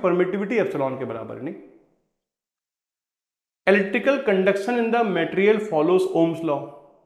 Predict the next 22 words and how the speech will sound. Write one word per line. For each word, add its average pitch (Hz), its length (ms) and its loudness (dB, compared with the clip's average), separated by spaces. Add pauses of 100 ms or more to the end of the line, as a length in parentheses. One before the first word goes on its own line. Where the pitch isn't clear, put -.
(600)
Which 175 360 -2
one 214 220 0
of 202 100 -2
the 220 100 4
following 185 480 2 (140)
best 214 260 2
describe 170 580 0
the 202 140 0
subsequent 202 600 -4
variation 156 440 0
of 202 200 2
magnitude 165 880 0
of 180 200 4 (140)
current 208 460 2
density 170 520 0 (920)
at 175 260 -2
any 185 200 2 (160)
point 156 360 0
in 131 160 -2
the 160 140 -2
material? 120 460 -6 (1300)
इसके 202 260 0